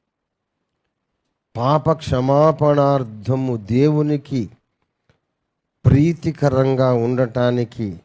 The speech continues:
దేవుడు మనలను క్షమించి అనుగ్రహించడానికి ఉద్దేశించినటువంటి, దేవుణ్ణి సంప్రీతిపరచడానికి ఉద్దేశించిన కర్మకాండ, దాని పేరు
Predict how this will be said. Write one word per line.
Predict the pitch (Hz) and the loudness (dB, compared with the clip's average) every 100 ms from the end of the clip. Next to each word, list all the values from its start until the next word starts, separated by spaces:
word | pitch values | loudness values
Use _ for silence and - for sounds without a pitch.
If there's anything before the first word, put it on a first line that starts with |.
| _ _ _ _ _ _ _ _ 98 | _ _ _ _ _ _ _ _ -6
దేవుడు | 95 139 165 170 165 | 0 2 2 2 0
మనలను | 135 127 147 151 147 143 | 0 0 0 0 0 -2
క్షమించి | - - 117 131 165 170 - 147 | -6 -6 -4 -2 -2 -2 -2 -2
అనుగ్రహించడానికి | 131 139 131 143 123 127 127 123 123 117 117 117 104 120 101 95 _ _ _ _ _ - | -2 -4 -2 0 2 0 -2 -2 -2 0 0 -2 -4 -4 -6 -8 _ _ _ _ _ -10
ఉద్దేశించినటువంటి, | 113 110 151 160 160 - 135 131 - 123 117 107 110 104 104 95 92 95 | -10 -2 0 0 0 -2 -6 -6 -6 -6 -4 -4 -4 -6 -6 -8 -12 -14
దేవుణ్ణి | 95 120 156 170 165 165 165 156 - _ _ _ _ | -6 0 0 0 0 0 0 -4 -10 _ _ _ _
సంప్రీతిపరచడానికి | - - 139 160 175 185 196 196 180 165 160 151 160 147 147 147 127 | -20 -6 -4 -2 -2 -2 -2 -4 -4 -2 -4 -2 0 2 4 2 0
ఉద్దేశించిన | 131 123 131 127 117 - 117 110 110 110 135 175 _ _ _ - | -4 -2 0 2 2 -2 -4 -4 -4 -2 -2 -4 _ _ _ -8
కర్మకాండ, | 120 113 131 135 131 110 101 95 92 80 - | -4 -2 0 -2 -2 -6 -6 -6 -8 -10 -16
దాని | 95 113 117 117 | -6 -2 0 -2
పేరు | 101 110 110 123 208 262 | -4 -2 -2 0 -2 -2